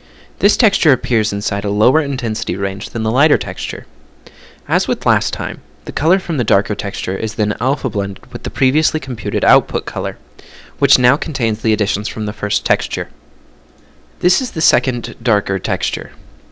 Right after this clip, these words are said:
Note that it incorporates the lighter texture.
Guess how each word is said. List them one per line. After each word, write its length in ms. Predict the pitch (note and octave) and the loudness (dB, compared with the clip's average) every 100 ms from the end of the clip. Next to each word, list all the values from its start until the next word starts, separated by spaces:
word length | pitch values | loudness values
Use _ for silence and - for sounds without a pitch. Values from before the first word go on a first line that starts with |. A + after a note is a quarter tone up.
| - - | -20 -14
Note 240 | C#3 D#3 - | -2 -2 0
that 120 | G#3+ | 2
it 80 | E3 | 2
incorporates 580 | A#2 - A#2+ G#2 F2+ - | 0 0 0 0 -2 0
the 120 | G2+ | 0
lighter 260 | G2 F#2 | 0 -2
texture. 520 | F#2 A#2+ - - - | 0 0 0 -6 -8